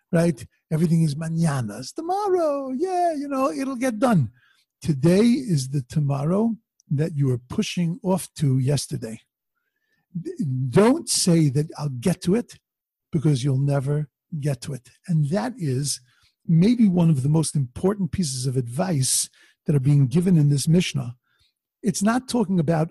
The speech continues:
a thing we do. It is talking about a characteristic that we have. And it's telling us that this characteristic of not feeling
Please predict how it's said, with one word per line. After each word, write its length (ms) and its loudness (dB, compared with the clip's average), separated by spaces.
a 80 -2
thing 720 0
we 200 2
do. 540 0
It 140 -4
is 140 -2
talking 280 0
about 220 -2
a 80 -2
characteristic 1300 -4
that 360 -6
we 320 0
have. 640 -10
And 140 -2
it's 200 -6
telling 340 0
us 220 -2
that 280 -2
this 200 2
characteristic 1000 -2
of 260 2
not 440 0
feeling 720 2